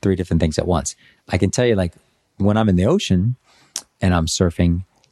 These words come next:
and I can feel, like, the, uh, the movement of the ocean, and I'm, like, looking at the waves and I'm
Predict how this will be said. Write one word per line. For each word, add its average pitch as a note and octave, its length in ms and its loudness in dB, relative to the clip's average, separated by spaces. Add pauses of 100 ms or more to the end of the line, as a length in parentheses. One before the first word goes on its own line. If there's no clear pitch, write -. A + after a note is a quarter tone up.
(240)
and E2+ 540 0
I F#2+ 60 -2
can E2+ 180 0
feel, F2+ 320 0
like, E2 360 -2 (640)
the, D#2+ 300 2
uh, D#2 500 -6 (120)
the E2 180 -2
movement F#2 380 0
of D#2 60 -2
the F2 120 -2
ocean, C3 560 0 (640)
and E2+ 100 -2
I'm, D#2 160 -2
like, E2 200 -2
looking F#2 340 0
at E2 120 -6
the E2+ 100 2
waves A#2 720 0
and E2 100 0
I'm D#2+ 180 -4